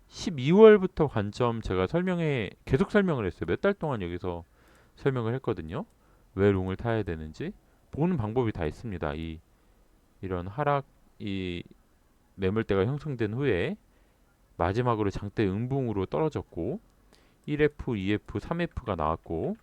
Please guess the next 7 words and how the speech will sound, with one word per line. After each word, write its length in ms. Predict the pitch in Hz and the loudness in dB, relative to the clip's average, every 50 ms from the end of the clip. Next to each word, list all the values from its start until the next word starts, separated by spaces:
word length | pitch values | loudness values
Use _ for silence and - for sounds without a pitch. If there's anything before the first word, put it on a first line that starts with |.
| _ _ - - - - _ _ _ | _ _ -20 -20 -20 -20 _ _ _
사 200 | - - - 104 | -10 -4 0 0
에프 240 | 104 113 - - 113 | 0 0 0 -4 -6
상승에 720 | - 131 156 160 151 - 170 135 101 82 80 104 151 220 226 - _ _ _ - - _ _ - | -6 -6 -6 -6 -6 -6 -6 -4 -4 -2 -2 -2 -4 -4 -8 -12 _ _ _ -20 -20 _ _ 0
여기를 640 | 101 98 101 113 117 117 110 110 110 107 98 90 - | 2 2 2 2 2 2 4 4 2 2 2 0 -2
이 280 | - 104 117 110 92 - - | -4 -4 -4 -4 -4 -6 -8
전저를 960 | - - 113 107 113 120 123 123 127 117 101 - - 95 98 113 113 113 104 - _ | -4 -2 0 0 0 0 -4 -4 -4 -6 -6 -2 0 2 4 4 4 2 0 -2 _
뚫는 560 | - 196 208 220 214 196 147 101 98 139 196 | -4 -2 -2 -2 -2 -2 -2 -2 -2 -4 -6